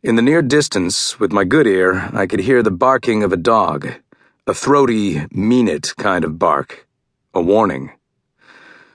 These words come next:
I was dwelling on my loss, maybe even wallowing in it.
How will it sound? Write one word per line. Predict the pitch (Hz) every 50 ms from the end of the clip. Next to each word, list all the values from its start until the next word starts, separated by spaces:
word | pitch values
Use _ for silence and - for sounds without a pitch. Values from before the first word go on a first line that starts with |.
| _ _ _ -
I | 98 90
was | 90 98 104 98 92
dwelling | 95 104 107 107 107 117 120 120 120 117
on | 113 110 113
my | 110 113 113
loss, | 113 113 113 110 98 90 90 87 - - - - - - -
maybe | - 107 104 104 101 98 107
even | 110 107 - 104 104
wallowing | 113 120 113 104 95 87 87 85 82 80
in | 80 76
it. | 71 71 - -